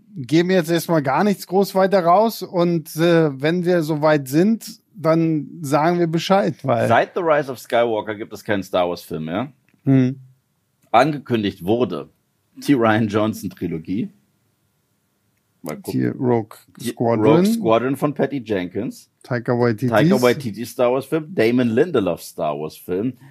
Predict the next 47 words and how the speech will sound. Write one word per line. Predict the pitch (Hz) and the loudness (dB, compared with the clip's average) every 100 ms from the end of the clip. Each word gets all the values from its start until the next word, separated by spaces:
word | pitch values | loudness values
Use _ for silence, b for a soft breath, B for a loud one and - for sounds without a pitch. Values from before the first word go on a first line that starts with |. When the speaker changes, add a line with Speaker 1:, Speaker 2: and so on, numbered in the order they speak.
| b | b
Speaker 2:
Kevin | - 139 127 131 - | 0 0 0 -6 -8
Feige's | - - 220 147 87 82 - - _ _ | -8 0 2 2 -2 -12 -16 -20 _ _
Star | - - 95 85 | -18 -4 -2 -2
Wars | 73 - | -4 -12
Film. | - - 120 113 | -14 -8 -6 -6
Speaker 1:
Stimmt, | 113 | -8
ja. | 117 113 b b b b - | -8 -8 b b b b 0
Speaker 2:
Äh, | 123 120 117 107 - _ | 2 4 2 0 -6 _
Benioff | 95 90 143 151 147 143 135 - | -6 0 0 0 0 0 -2 -6
und | - 123 104 | -10 -8 -2
Weiss. | 180 147 147 - - - 208 | 0 0 -2 -8 -20 -20 -10
Speaker 1:
Na | 143 131 | -6 -4
gut, | 131 127 135 | -2 -2 2
der | 135 147 | 4 2
ist | 143 | 0
ja | 156 | -4
schon | - 135 | -4 -2
lange, | 123 123 127 120 117 | 0 0 0 -2 2
der | 170 | 4
Speaker 2:
Ja, | |
Speaker 1:
ist | 220 | 4
ja | |
Speaker 2:
aber, | 131 | 2
Speaker 1:
schon | 123 | 2
Speaker 2:
aber, | 131 | 2
Speaker 1:
lange | 139 151 | 4 4
Speaker 2:
aber, | - 135 | 2 2
aber, | |
Speaker 1:
Geschichte. | 135 139 | 0 0
Speaker 2:
aber | 131 | -2
das | 135 | 0
Speaker 1:
Ja, | 135 | 2
Speaker 2:
sind | |
halt | 131 123 | 2 2
Speaker 1:
ja. | |
Speaker 2:
alles | 123 185 - | 2 2 0
Sachen. | 156 151 165 B B B | -2 -2 -6 B B B
Und | 139 143 139 | -2 -2 2
parallel | 139 127 127 131 175 208 | 2 4 2 2 0 -2
gibt's | 147 - | -6 -6
dann | 147 | 0
halt | 147 | 0
auch | 139 | 2
noch | 135 131 | 0 -2
die | 147 | -4
Sachen, | 143 160 151 | 0 0 0
die | 127 - | -6 -14